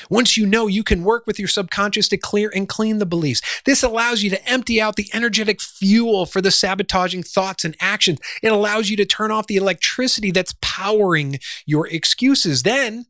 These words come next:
it becomes a strategic planning game. Define your outcomes and utilize your innate behaviors to make those outcomes happen. Now, this is exactly, this process is exactly what I help my clients do.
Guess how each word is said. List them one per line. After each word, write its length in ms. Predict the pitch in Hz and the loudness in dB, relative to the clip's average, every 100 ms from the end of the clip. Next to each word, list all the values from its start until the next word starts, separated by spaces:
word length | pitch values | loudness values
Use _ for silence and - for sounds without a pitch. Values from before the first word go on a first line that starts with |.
| _ _ _ _ _ _ | _ _ _ _ _ _
it 100 | 226 | -2
becomes 380 | 330 - 185 190 | 0 0 -2 0
a 80 | 214 | -2
strategic 560 | - 214 - 143 233 | -2 -6 -6 -6 -8
planning 340 | - 233 277 226 | -8 -6 -6 -8
game. 360 | 139 92 87 _ _ _ _ _ - | -8 -10 -18 _ _ _ _ _ -2
Define 460 | 165 - - 160 220 | -2 0 -2 -2 -2
your 140 | 240 | -2
outcomes 380 | 214 214 233 226 | -2 -2 -2 0
and 160 | 190 135 | 0 0
utilize 440 | 160 185 185 175 | -2 -2 -2 -2
your 100 | 131 | -4
innate 260 | 117 135 - | -2 -4 -4
behaviors 640 | 196 - 101 101 139 - | -10 -10 -10 -12 -12 -8
to 100 | 180 | -8
make 200 | 90 95 | -8 -8
those 160 | 107 | -10
outcomes 440 | 101 101 - 139 139 | -8 -10 -8 -6 -4
happen. 360 | 202 214 135 - - | -6 -2 -2 -4 -4
Now, 140 | - 214 | -2 0
this 160 | 262 | 0
is 160 | 269 226 | 0 0
exactly, 600 | 190 170 208 233 - 143 | -2 -2 0 -2 -4 -4
this 180 | 240 294 | -2 -2
process 520 | - 262 285 226 202 | 0 0 2 0 -2
is 140 | 240 | -2
exactly 800 | 247 202 - 185 214 - 233 202 | -4 -6 -8 -6 -2 -2 -2 -2
what 140 | 175 208 | 0 0
I 80 | 196 | 0
help 260 | 139 131 | -4 -6
my 140 | 151 165 | -6 -6
clients 560 | - 127 123 156 - - _ - | -6 -6 -6 -6 -8 -10 _ -6
do. 400 | 240 226 - | -4 -4 -6